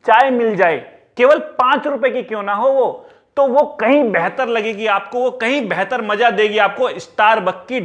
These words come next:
ढाई सौ रुपए की कॉफी से ज्यादा। क्या कह दी मैंने, क्या कह दी मैंने?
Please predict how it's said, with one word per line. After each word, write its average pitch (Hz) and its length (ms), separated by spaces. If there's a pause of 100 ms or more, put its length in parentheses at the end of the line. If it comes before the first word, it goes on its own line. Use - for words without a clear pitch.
ढाई 220 300
सौ 254 140
रुपए 220 200
की 190 120
कॉफी 151 300
से 143 120
ज्यादा। 123 260 (640)
क्या 311 220
कह 277 320
दी 294 140
मैंने, 247 320
क्या 330 520
कह 277 380
दी 320 160
मैंने? 302 460